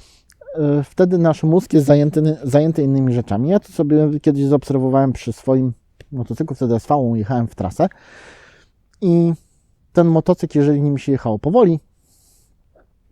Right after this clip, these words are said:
na zasadzie, że mamy czas myśleć o wszystkim,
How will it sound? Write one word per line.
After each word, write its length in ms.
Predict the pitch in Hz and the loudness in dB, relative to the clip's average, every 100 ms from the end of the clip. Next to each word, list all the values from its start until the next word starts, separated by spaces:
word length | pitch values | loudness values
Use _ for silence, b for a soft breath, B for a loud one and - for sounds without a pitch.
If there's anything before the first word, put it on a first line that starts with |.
| - - | -20 -18
na 400 | 85 123 127 127 | -10 -4 -2 -2
zasadzie, 340 | 110 127 113 | -2 -4 -2
że 100 | 120 | -2
mamy 220 | 127 117 | -2 -4
czas 240 | 110 123 - | -4 -6 -6
myśleć 300 | 123 123 143 | -6 -6 -8
o 60 | |
wszystkim, 460 | 139 220 - 135 | -4 -4 -2 -2